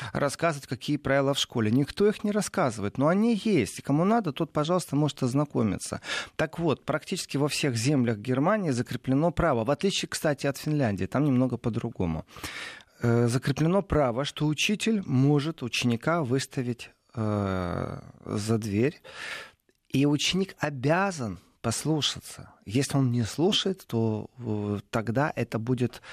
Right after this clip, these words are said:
усилено как наказание и будет рассматривать педсовет.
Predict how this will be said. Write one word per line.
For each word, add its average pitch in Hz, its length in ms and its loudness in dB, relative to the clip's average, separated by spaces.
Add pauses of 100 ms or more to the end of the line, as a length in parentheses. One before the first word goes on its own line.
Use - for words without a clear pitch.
(480)
усилено 127 880 2 (260)
как - 200 -4
наказание 107 800 0
и - 80 -2
будет 143 240 0
рассматривать 120 540 -2
педсовет. 92 600 -4